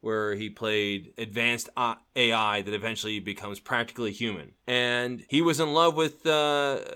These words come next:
a young woman who eventually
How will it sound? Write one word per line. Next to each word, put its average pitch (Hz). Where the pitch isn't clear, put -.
a 117
young 135
woman 139
who 123
eventually 123